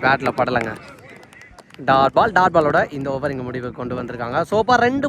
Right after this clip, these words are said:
பவர் பிளே ஓவர் எக்ஸலண்டா போட்டு கொடுத்துருக்காங்க. பெரிய அளவுல ஸ்கோர் ஆட விடாம இங்க ரெண்டு ஓவருக்கு பத்து அடிச்சிருக்காங்க. தேர்ட் ஓவர் போட இங்க சுமன் ஸ்ட்ரைக்ல ராக்கெட் ராஜ்கமல் ஃபர்ஸ்ட் ஒன்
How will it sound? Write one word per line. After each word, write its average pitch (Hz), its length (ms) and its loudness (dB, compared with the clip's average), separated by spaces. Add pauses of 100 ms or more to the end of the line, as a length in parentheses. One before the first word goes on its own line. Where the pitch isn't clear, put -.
பவர் 240 260 4
பிளே 240 180 2
ஓவர் 220 240 4
எக்ஸலண்டா 208 420 0
போட்டு 185 180 -6
கொடுத்துருக்காங்க. 170 500 -4
பெரிய 165 180 -6
அளவுல 165 260 -6
ஸ்கோர் 165 240 -2
ஆட 156 180 -2
விடாம 147 340 -6
இங்க 143 140 -6 (880)
ரெண்டு 262 180 6
ஓவருக்கு 233 300 2
பத்து 208 180 6
அடிச்சிருக்காங்க. 175 420 0 (120)
தேர்ட் 214 240 0
ஓவர் 196 200 -2
போட 180 140 -2 (200)
இங்க 123 120 -10 (100)
சுமன் 190 240 -6 (920)
ஸ்ட்ரைக்ல 110 400 -10
ராக்கெட் - 320 -14
ராஜ்கமல் 110 420 -14
ஃபர்ஸ்ட் - 240 -10
ஒன் 180 80 -8